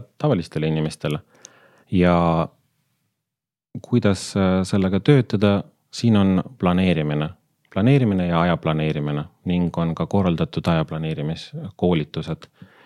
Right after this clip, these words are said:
ning, äh, loomulikult juhtidele delegeerimine, et ära kanna tervet koorma ise, muidu põled läbi ja ma olen näinud juba, mm, sellist juhtumit, kus inimene reaalselt lihtsalt väsis, ütles, "Ma lihtsalt enam ei saa."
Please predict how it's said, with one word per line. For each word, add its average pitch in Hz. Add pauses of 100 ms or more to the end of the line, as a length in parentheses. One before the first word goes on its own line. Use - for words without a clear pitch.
(220)
ning, 101 (160)
äh, 90 (300)
loomulikult 95
juhtidele 92 (100)
delegeerimine, 85 (220)
et 87
ära 85
kanna 98
tervet 85 (140)
koorma 85
ise, 90 (280)
muidu 78 (560)
põled 80
läbi 107 (100)
ja 92
ma -
olen 95
näinud 87 (180)
juba, 92 (640)
mm, 82
sellist 85
juhtumit, 82
kus -
inimene 80
reaalselt 101
lihtsalt -
väsis, -
ütles, 78
"Ma 73
lihtsalt 82
enam 78
ei 71
saa." -